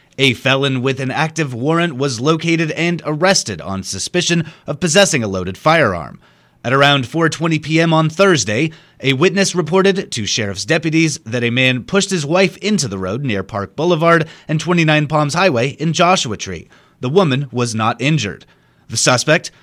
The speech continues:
identified as Jesse Palacios, a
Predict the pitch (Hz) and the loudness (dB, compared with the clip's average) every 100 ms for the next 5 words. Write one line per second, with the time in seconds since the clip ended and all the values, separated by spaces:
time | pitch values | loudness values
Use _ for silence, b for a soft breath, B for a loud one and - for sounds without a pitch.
0 | b b 139 208 165 156 123 110 127 104 | b b 2 2 4 4 4 2 0 -2
1 | 98 - 101 131 127 113 117 110 113 147 | -4 -10 -4 -2 -2 -4 -4 -2 0 0
2 | 175 - - 165 | 0 -2 0 0